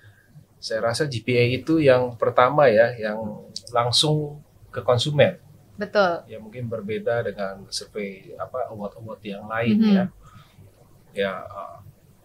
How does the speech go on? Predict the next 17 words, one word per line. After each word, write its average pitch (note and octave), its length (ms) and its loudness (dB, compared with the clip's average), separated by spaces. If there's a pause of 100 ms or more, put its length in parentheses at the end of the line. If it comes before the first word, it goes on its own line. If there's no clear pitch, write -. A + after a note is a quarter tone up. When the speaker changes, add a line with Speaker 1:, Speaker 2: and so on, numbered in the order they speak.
(460)
Speaker 1:
ya, A2 140 -4
keunggulannya A#2+ 640 2
karena A#2+ 600 2 (240)
direct A#2+ 360 2
ke A#2+ 60 4
konsumen, C3 760 4 (760)
konsumen D3 440 4
tidak, C#3+ 360 4 (440)
lebih D3 260 2
terlibat. D3 580 6 (360)
Speaker 2:
Iya. G#3 680 -2 (560)
Speaker 1:
Lebih A2+ 260 -8
terlibat. G#2 540 -6 (100)
Speaker 2:
Karena B3+ 300 2
balik A3 320 -2
lagi, G#3+ 480 -6
memang G#3 560 -8